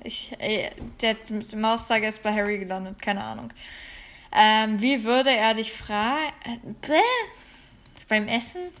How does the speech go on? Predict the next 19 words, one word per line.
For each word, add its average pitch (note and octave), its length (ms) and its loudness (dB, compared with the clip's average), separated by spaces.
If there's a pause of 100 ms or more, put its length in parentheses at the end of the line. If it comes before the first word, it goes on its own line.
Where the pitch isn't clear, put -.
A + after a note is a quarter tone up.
Keine A3 200 -4
Ahnung. B3 360 -6 (840)
Nächste A#3+ 300 0
Frage. B3 640 0 (880)
Nun D4 420 2
die C4+ 220 0
wichtige B3+ 580 0
Frage. G#3+ 500 2
Was A3+ 240 0
würdest A#3 360 -4
du - 40 -4
anziehen? - 800 -6 (1120)
Ein B3 220 8
Kleid. A3 480 2 (320)
Genau. A3+ 480 4 (1160)
Äh, G#3+ 340 6 (1600)
ein G#3+ 220 4
Ballkleid A3+ 800 6
aus - 380 -2